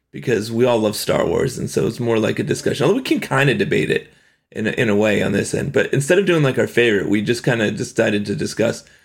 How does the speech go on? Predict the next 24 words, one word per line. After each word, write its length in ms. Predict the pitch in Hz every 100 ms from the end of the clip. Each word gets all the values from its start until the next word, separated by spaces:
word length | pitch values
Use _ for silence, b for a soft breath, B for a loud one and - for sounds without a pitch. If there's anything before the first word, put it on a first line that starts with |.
| b b _
um, 420 | 117 110 104 - - _ -
what 340 | 120 - -
pilot 680 | - 127 123 120 - - -
would 280 | 113 107 104
you 360 | 101 104 147 151
want 580 | 110 110 - 107 - - _ _ _
as 380 | - 101 101 104
your 300 | 110 120 120
pilot? 580 | - - - - - - _ _ _ _ _ _ -
So 240 | 143 143
it 80 | 139
doesn't 200 | 127 120
have 120 | 113 110
to 60 |
necessarily 380 | 110 107 110 104
be, 180 | 101 98
like, 180 | 98 -
your 80 |
favorite 360 | - 98 98 143
character, 520 | 131 110 101 - 95
but 140 | - 87
just 200 | 104 -
somebody 320 | 107 98 101
you, 380 | - - -